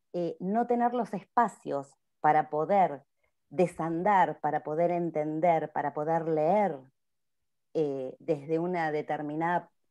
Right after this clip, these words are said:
eh, desde un determinado posicionamiento, todo esto que hace a la política educativa.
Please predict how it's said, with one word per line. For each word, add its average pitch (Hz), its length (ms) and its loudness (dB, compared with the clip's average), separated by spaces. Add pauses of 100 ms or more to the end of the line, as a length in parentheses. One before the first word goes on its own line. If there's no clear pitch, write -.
(120)
eh, 151 220 -6 (100)
desde 139 340 -6
un 196 100 0
determinado 170 540 -2
posicionamiento, 175 1000 -2 (560)
todo 240 200 8
esto 233 280 2
que 202 120 0
hace 196 200 0
a - 20 4
la 180 100 4
política 175 400 -2
educativa. 143 600 -2